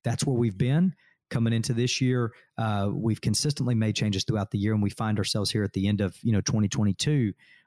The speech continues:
with this, uh, asset allocation that's more locked in and focused on core and value. And I think that's,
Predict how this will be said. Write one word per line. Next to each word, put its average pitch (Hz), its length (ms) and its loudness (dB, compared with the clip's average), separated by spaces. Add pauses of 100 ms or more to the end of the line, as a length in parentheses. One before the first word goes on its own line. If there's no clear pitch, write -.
with 123 200 0
this, - 320 -2
uh, 107 400 0
asset 120 320 -2
allocation 110 520 -2
that's 107 200 0
more 127 180 2
locked 117 300 -2
in 110 80 0
and 98 100 -2
focused 101 320 -4
on 98 100 -2
core 107 220 -2
and 95 100 0
value. 98 280 0
And 90 80 -2
I - 20 -2
think - 220 -4
that's, - 260 -2